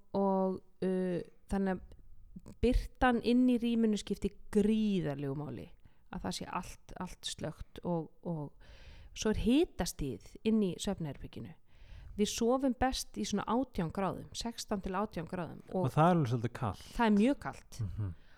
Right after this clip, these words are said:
Speaker 1: Og, og hafa opinn gluggann.
Speaker 2: En hvað
Speaker 1: Og
Speaker 2: með kvef, Rak-, Ragga?
Speaker 1: Sko, þú ættir að koma inn í svefnherbergi hjá okkur. Þetta er svo frystiklifi. <laughs> Það væri örugglega, ég geti örugglega selt bara,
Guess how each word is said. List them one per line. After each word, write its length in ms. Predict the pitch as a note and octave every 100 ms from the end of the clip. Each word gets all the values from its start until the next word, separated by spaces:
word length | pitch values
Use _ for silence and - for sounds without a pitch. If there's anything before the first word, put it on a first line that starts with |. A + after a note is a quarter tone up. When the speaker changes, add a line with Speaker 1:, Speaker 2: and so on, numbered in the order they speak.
| - -
Speaker 1:
Og, 400 | - G#3 G3+ G3+ - -
og 320 | G#3 G3+ G3
hafa 300 | - A3+ B3
opinn 280 | A#3+ C#4 C#4
gluggann. 440 | A3 F#3+ - G3+ G#3+ - - - - - - -
Speaker 2:
En 80 |
hvað 100 | G#3
Speaker 1:
Og 80 | F3
Speaker 2:
með 100 | F3+
kvef, 480 | - - C#3 G2 -
Rak-, 300 | A2+ - - E3
Ragga? 340 | G#2 F#2+ - - - - - -
Speaker 1:
Sko, 200 | - -
þú 100 | F3
ættir 180 | E3 E3+
að 80 | -
koma 360 | G3+ A3 F3+ D#3
inn 220 | - G#3
í 100 | E3+ C3+
svefnherbergi 580 | - G#3+ G3 D#3 D#3+ F3+
hjá 80 | F3
okkur. 260 | - C3+ - - - -
Þetta 220 | F3+ E3+
er 80 | -
svo 100 | D#3+
frystiklifi. 640 | A3 - G3 - C#3+ E3+ - - - - - -
<laughs> 540 | A3 G#3+ - - -
Það 160 | F3+ F#3+
væri 240 | G3 G3
örugglega, 480 | F#3+ A3 G#3+ G3 F3+
ég 140 | F3 F#3+
geti 160 | F3+
örugglega 320 | G3 A#3 F#3+ -
selt 380 | B3 B3+ - -
bara, 220 | F#3+